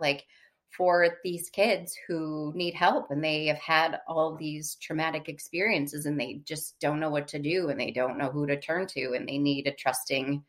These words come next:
adult person to kinda help them through this." And so that's what led me into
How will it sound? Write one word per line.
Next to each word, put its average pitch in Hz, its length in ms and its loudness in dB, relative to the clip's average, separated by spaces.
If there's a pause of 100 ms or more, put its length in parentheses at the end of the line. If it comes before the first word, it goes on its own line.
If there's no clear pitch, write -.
(300)
adult 143 540 6
person 143 480 2
to 135 140 -4
kinda 135 300 -2
help 139 280 0
them 139 220 -2
through 170 180 0
this." 110 340 2
And 127 140 -4
so - 340 2 (720)
that's 160 400 10
what 151 200 8
led 147 220 8
me 143 200 4
into 135 920 -2